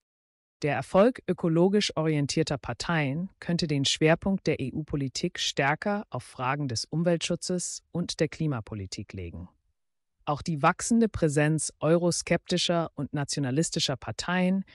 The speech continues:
wird eine entscheidende Rolle spielen. Es bleibt abzuwarten,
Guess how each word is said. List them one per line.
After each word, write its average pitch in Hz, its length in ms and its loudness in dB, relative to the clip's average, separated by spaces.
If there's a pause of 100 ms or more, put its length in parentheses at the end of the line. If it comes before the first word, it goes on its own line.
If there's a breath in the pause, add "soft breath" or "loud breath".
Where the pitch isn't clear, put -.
(140 loud breath)
wird - 220 -2
eine 160 160 2
entscheidende 135 480 0
Rolle 117 280 -2
spielen. 87 500 -10 (800)
Es - 120 -8
bleibt - 340 -2
abzuwarten, 113 800 -2